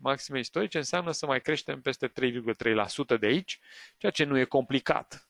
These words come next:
O ședință foarte bună, uh, urmată de încă un, un plus sau chiar o ședință excepțională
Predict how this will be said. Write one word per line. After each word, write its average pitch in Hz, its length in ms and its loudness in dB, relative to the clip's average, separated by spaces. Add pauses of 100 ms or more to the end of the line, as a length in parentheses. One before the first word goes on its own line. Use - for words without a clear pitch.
(120)
O 117 360 2
ședință 143 500 2
foarte 143 400 2
bună, 117 480 0 (600)
uh, 135 580 6
urmată 139 420 2
de 127 140 2
încă 135 220 0
un, 117 340 0
un 113 160 -6
plus 165 280 0
sau 131 200 4
chiar 139 200 4
o 135 40 2
ședință 131 320 0
excepțională 131 920 0